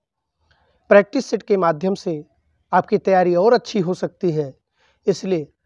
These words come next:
हर प्रैक्टिस सेट का अभ्यास जरूर करें। आइए आज के पहले प्रश्न पर चलते हैं। पहला प्रश्न है, प्रगतिवाद के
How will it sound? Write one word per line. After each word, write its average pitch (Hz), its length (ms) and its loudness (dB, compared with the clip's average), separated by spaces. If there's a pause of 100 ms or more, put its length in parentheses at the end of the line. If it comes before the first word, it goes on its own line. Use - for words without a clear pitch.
हर 247 180 4
प्रैक्टिस 208 400 -4
सेट 175 220 -6
का 165 160 2
अभ्यास 165 440 0 (120)
जरूर 165 360 -2
करें। 143 300 -12 (500)
आइए 185 320 0 (140)
आज 233 220 2
के 202 140 -4
पहले 185 340 0
प्रश्न - 320 -10
पर 156 140 4
चलते 170 400 4
हैं। 160 240 -4 (960)
पहला 196 280 6
प्रश्न 208 320 -2
है, 151 240 -8 (520)
प्रगतिवाद 190 680 2
के 220 140 -2